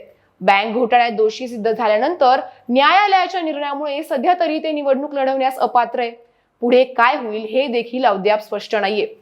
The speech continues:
त्यामुळे त्यांनी मला लहान भावासारखं मानून, काँग्रेस पक्षाचा सहकारी मानून मोठ्या मनानं संधी द्यावी, अशी अपेक्षा असल्याचं सांगत अमोल देशमुख यांनी सावनेरच्या राजकारणात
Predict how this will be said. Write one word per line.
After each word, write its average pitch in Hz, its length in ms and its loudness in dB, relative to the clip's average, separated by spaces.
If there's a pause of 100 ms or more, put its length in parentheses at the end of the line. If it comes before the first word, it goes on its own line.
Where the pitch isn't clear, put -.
(440)
त्यामुळे 403 500 4
त्यांनी 320 420 -2
मला 269 300 2
लहान 269 320 -4
भावासारखं 262 560 -4
मानून, 262 420 -2
काँग्रेस 285 480 -2
पक्षाचा 285 480 -8
सहकारी 262 520 -2
मानून 262 420 -2 (280)
मोठ्या 320 320 4
मनानं 262 320 -2
संधी 220 320 -8
द्यावी, 214 280 2 (260)
अशी 220 260 -4
अपेक्षा 277 440 0
असल्याचं 220 400 0
सांगत 233 520 -2 (240)
अमोल 349 360 2
देशमुख 311 520 -6
यांनी 262 280 -2
सावनेरच्या 269 580 -2
राजकारणात 226 580 -2